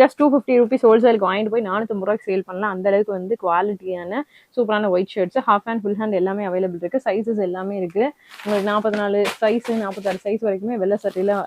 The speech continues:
அவைலபிள் இருக்குது. எது வேணாலும் நீங்க எடுத்துக்கலாம். ஆனா எப்பவுமே குரூப் ஷர்ட்ஸா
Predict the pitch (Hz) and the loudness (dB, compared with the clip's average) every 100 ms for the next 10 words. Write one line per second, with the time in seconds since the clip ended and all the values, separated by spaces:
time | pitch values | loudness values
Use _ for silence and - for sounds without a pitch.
0 | - 165 180 170 160 160 165 196 226 185 | -4 -2 -2 -4 -8 -8 -4 0 0 0
1 | 185 185 214 180 180 190 196 294 - - | -2 -4 -4 -4 -4 -4 -2 -4 -6 -20
2 | - 247 269 320 320 339 247 330 - - | 0 2 4 4 4 2 4 4 4 2
3 | 285 285 | 4 2